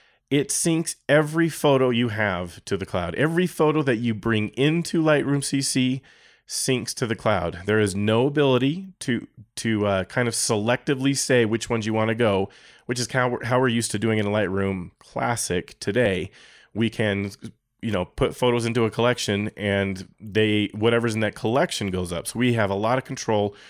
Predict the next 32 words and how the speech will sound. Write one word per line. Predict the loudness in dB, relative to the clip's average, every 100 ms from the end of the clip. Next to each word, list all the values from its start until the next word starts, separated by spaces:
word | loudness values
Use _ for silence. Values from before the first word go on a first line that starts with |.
| -20 _
over | -2 0
what, | 2 0 -2 -4
uh, | -2 -2
which | -4 -4
photos | -2 0 0
end | -2 -4
up | -6
in |
the | -10
cloud. | -6 -4 -4 -10 -20 -20 -20
Here's | -2 0 0
a |
direct | -2 -2 2 2 2 -4
quote | -4 2 2 0
from | -4 -4 -4
Tom | -2 0 0
Hogarty, | 0 0 0 0 -2 -2
uh, | 0 2 2
the | 0 -4
pro-, | -4 2 2
director | 2 2 2 2 0 0
of | -2 0
product | -2 -2 -2
management | -2 -2 -4 -8
for | -6 -4
all | 0 2 0
things | -4 -6
photography | -8 -12 -10 -4 -2 -2 -4 -4
at |
Adobe. | -2 -2 -2 -4
He | -2
said, | 0 0